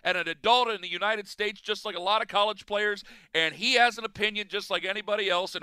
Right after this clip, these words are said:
if I can agree with it, I can agree with it, but there will never be a time where we tell a person over eighteen years old to silence themselves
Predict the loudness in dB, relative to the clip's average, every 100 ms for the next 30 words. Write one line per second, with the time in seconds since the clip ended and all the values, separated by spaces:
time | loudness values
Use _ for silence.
0 | -6 0 0 0 -4 -8 -6 -6 0 0
1 | 0 -4 -8 -8 -6 -8 -8 -10 -6 -6
2 | -6 -6 -4 -4 -2 -4 -2 0 0 0
3 | -4 -14 -14 -6 -4 -4 -4 0 0 0
4 | -4 -4 -4 -6 -2 -4 -4 -6 -8 -6
5 | -6 -4 -6 -6 -6 -8 2 6 6 4
6 | -8 -12 -12 -8 -8 -8 -18 -20